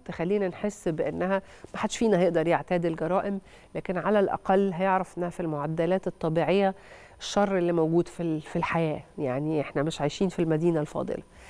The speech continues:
لكن يفضل الدور طول الوقت على من ينقل إليك الخبر. و-، وكان دايمًا المتهم الأول في من ينقل الخبر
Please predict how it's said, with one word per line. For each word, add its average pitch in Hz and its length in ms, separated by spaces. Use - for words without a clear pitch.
لكن 285 400
يفضل 320 360
الدور 233 340
طول 254 240
الوقت 202 420
على 214 400
من 214 360
ينقل 240 580
إليك 180 360
الخبر. - 420
و-، 180 360
وكان 208 260
دايمًا 277 240
المتهم 240 600
الأول 208 380
في 185 160
من 165 200
ينقل 208 380
الخبر 226 440